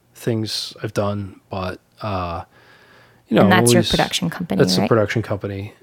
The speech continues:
Speaker 1: Um, but I think, you know, uh, Three Trembling Cities is, you know, where I'd love people to go first, 'cause, you know,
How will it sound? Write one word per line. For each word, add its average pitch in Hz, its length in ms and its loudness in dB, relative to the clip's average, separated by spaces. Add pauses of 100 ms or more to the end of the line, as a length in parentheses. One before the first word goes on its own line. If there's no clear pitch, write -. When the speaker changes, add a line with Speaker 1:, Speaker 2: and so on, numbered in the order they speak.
Speaker 1:
Um, 92 500 -6 (200)
but 120 100 4
I 113 80 6
think, - 260 -2
you 131 60 0
know, 87 160 -6 (320)
uh, 98 360 -6 (280)
Three - 240 2
Trembling 113 300 2
Cities - 720 -4
is, 101 480 -4 (420)
you 101 60 -10
know, 92 100 -8
where 92 200 -8
I'd 95 120 -10
love 98 200 -8
people 107 240 -6
to 98 60 -8
go 95 140 -6
first, - 460 -6
'cause, - 360 -10
you 98 80 -12
know, 82 140 -12